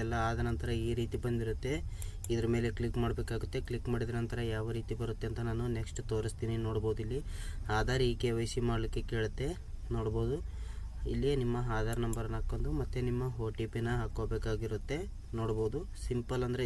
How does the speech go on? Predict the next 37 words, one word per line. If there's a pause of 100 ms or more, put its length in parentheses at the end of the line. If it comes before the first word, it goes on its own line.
(120)
ಸಿಂಪಲ್
ಆಗಿದೆ. (1120)
ಆಧಾರ್ (220)
ಇ (120)
ಕೆ
ವೈ
ಸಿ (120)
ಮಾಡಿದ
ನಂತರ (160)
ಯಾವ (120)
ರೀತಿ (100)
ಬರುತ್ತೆ (100)
ಮತ್ತು (540)
ಫೈನಲ್
ಆಗಿ (240)
ಆಧಾರ್ (120)
ಇ (100)
ಕೆ
ವೈ
ಸಿ (100)
ಮಾಡಿದ
ನಂತರ (760)
ನಿಮ್ಮ (160)
ಅರ್ಜಿ
ಸಬ್ಮಿಟ್
ಆಗುತ್ತೆ. (500)
ನೋಡ್ಬೋದು
ಸ್ನೇಹಿತರೆ, (140)
ಯಾವ
ರೀತಿ
ನಾನು (100)
ಮಾಡೋದು
ಅಂತ (140)
A (120)
to
Z
ತಿಳಿಸ್ಕೊಡ್ತೀನಿ.